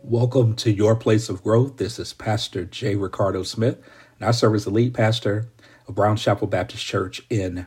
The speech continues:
Bishop, Georgia. And you are listening to the Place of Growth podcast, and we are now on, I believe, episode five, and so we thank God for the blessings that He's bestowed upon us and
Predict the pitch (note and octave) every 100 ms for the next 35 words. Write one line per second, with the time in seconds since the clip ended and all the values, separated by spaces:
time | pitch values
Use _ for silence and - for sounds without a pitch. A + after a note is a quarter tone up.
0 | _ - G2+ - G2+ - G#2 G#2+ B2+ B2
1 | - - - - F3 B2 A2+ A#2 G2 G#2
2 | A2 G#2 G#2 G#2+ A2 - A2 A2+ - -
3 | - F#2+ F#2+ - - G2 F#2+ - G#2 A2
4 | A#2+ - G#2+ - G#2+ A#2+ A#2 - _ _
5 | - - - _ _ _ _ - G2 F#2
6 | G2 A2+ C3 - G2+ G#2 - B2 C3+ G#2+
7 | G2 F#2+ F#2+ - G2+ G#2+ - F2+ G2 -
8 | A2 A2+ A#2 A2+ A2 F#2+ - F2 F#2+ A#2+
9 | A#2 - A2+ A#2 G#2+ G2+ G2+ G#2 G2 -
10 | - _ - - G#2 G2 F#2 F2+ - _
11 | _ - F#2+ G2+ G2+ G#2+ G2+ - G#2 A2
12 | G#2+ G2 - G2 F2+ G2 F#2+ F#2 F#2 -
13 | F#2 -